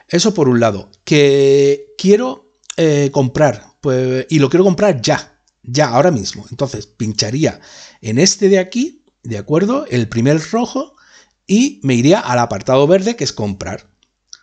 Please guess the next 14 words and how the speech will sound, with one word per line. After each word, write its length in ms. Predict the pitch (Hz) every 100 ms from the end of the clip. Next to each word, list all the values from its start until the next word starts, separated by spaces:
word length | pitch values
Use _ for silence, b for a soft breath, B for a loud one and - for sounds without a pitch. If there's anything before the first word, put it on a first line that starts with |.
| B
Veis 260 | - 127 156
que 140 | -
es 160 | 156 -
al 180 | - 139
contrario. 580 | 131 110 95 107 92 - B B B B B
Si 180 | - 156
yo 200 | 196 202
quiero 400 | 226 220 220 -
vender, 760 | 143 143 151 135 135 185 - - - _ -
me 200 | 139 127
iría 540 | 120 156 127 95 _
al 220 | - 110 104
primer 320 | 104 117 127
verde. 500 | 139 196 220 262